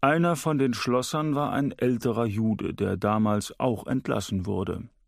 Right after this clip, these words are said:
Er ist zu uns übergelaufen und hat die Spezifikationen für alle Schlüssel mitgebracht. Wir benötigen also nur die Nummer des Schlüssels zum Aktenraum und er kann uns eine Kopie anfertigen."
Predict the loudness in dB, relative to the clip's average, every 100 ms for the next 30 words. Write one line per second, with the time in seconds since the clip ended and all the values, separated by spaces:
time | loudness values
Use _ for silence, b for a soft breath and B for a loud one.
0 | _ -6 0 2 2 -2 -2 0 0 -2
1 | -2 0 0 2 2 0 -2 -4 -4 -8
2 | -10 -6 -4 -4 -2 -2 -2 -2 0 2
3 | 2 2 0 -4 -2 0 0 -2 -2 -2
4 | -6 -8 -10 -12 -10 -10 -12 -18 B B
5 | B B B B B 0 2 4 4 2
6 | 2 2 2 4 4 4 4 4 4 4
7 | 4 2 0 0 0 2 2 0 -2 -4
8 | -2 -2 -4 -4 -2 0 0 0 0 -2
9 | -4 -2 2 2 0 -4 -6 -4 -2 -4
10 | -4 -2 -2 0 -2 0 0 0 -2 -8
11 | -8 -12 -10 -8 -6 -8